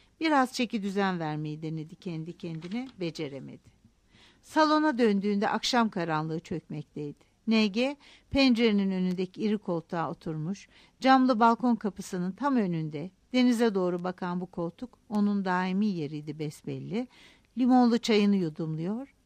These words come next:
denizi seyrediyordu. Kedinin hırıltılarından başka çıt yoktu salonda. Teoman geri döndüğünü belli etmek için öksürdü ama öbürü çoktan soyutlamıştı kendini o mekandan, o zamandan.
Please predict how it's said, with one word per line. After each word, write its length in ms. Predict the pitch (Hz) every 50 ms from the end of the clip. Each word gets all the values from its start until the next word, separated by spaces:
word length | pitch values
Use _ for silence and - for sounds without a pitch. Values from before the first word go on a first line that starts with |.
| -
denizi 340 | 202 202 180 175 160 160 165
seyrediyordu. 800 | - - 160 147 143 147 147 139 - 143 131 120 117 107 - _ _ _ _ _ _ _ _ _ _ _ _ _ _
Kedinin 560 | - 311 311 240 294 285 311 330 339 302 254
hırıltılarından 840 | 285 277 262 269 233 - - 240 247 247 247 240 233 240 247 240 220
başka 340 | 208 202 196 - - - 233
çıt 420 | 233 - - 370 359 - _ -
yoktu 300 | 202 165 165 - - -
salonda. 580 | 139 - - 147 147 156 151 156 160 - - 170 - _ _ _ _ - - _ _ _
Teoman 540 | - 262 262 262 254 254 247 285 302 294 247
geri 260 | 220 240 226 226 202
döndüğünü 500 | 196 208 202 190 180 190 190 180 185 180
belli 240 | 185 185 185 185 185
etmek 360 | 160 175 - - 190 165 -
için 220 | - - - 170 151
öksürdü 680 | 143 160 - - - - 156 143 143 - - 240 277 294 - _ _ _ _ _ _ -
ama 260 | - 247 240 247 233
öbürü 400 | 185 214 208 185 208 214 240 254
çoktan 760 | 240 - - 254 254 254 _ - 285 294 311 311 302 294 277 262
soyutlamıştı 800 | - - 254 226 220 208 - - 208 190 180 180 - - - 165
kendini 440 | - - 180 175 170 165 165 165
o 100 | 160 131
mekandan, 800 | 160 160 160 156 - - 156 147 151 156 151 160 185 226 240 240 254 -
o 120 | - 160
zamandan. 600 | - 165 147 139 135 131 147 151 - - - 139